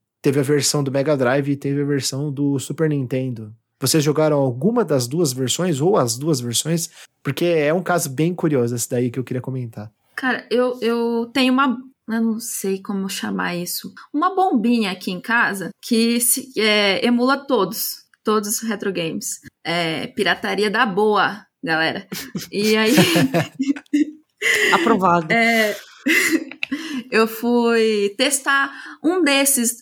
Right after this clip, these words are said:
Speaker 2: todo mundo fala, eu falo, "Ah, vamos lá, o Castlevania,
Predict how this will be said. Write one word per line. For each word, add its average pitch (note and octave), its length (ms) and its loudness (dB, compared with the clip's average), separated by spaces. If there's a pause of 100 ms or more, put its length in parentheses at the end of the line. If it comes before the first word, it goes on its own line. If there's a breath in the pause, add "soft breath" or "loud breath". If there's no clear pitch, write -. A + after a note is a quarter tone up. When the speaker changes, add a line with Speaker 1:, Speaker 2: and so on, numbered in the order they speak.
(220 loud breath)
Speaker 2:
todo D#4+ 220 0
mundo A#3+ 200 2
fala, A3+ 800 0 (100)
eu A#3+ 100 -6
falo, C#4 180 -4
"Ah, A3 280 2
vamos C4+ 200 -2
lá, - 360 -2 (100)
o G3 160 -8
Castlevania, G#3+ 920 0